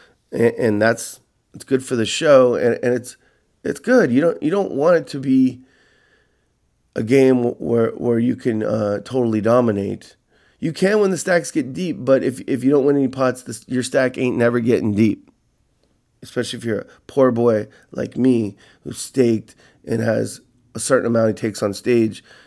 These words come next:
every week. And if he goes through that amount, he's gone. And that's twenty K on Mondays. And twenty K goes fast 'cause it is ten, twenty, forty with a twenty dollar big blind ante after one orbit.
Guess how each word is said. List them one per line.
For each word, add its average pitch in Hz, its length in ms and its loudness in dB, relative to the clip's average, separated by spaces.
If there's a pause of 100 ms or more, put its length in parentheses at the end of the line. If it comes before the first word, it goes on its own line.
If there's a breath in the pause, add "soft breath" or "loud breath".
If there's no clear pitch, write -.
(140 soft breath)
every 113 180 2
week. 113 320 0
And 113 100 0
if 107 120 -2
he 113 60 -6
goes 113 220 -2
through 135 120 -2
that 123 100 4
amount, 123 320 0
he's 120 140 -4
gone. 127 420 0 (220)
And 120 120 -4
that's 135 220 -2 (200 loud breath)
twenty 151 280 0
K 151 220 0
on 127 120 4
Mondays. 123 480 0 (340 soft breath)
And 120 140 -2
twenty 240 260 -2
K 233 260 0 (120)
goes 170 180 -4
fast 165 560 -4 (340)
'cause 135 160 0
it 135 80 4
is 160 160 0
ten, 160 200 0
twenty, 147 480 -4
forty 139 340 0
with 127 100 -2
a 123 60 -2
twenty 139 240 0
dollar 131 120 6
big 123 180 -2
blind 123 220 2
ante 113 300 0 (180 soft breath)
after - 200 -8
one 117 220 0
orbit. 117 500 -2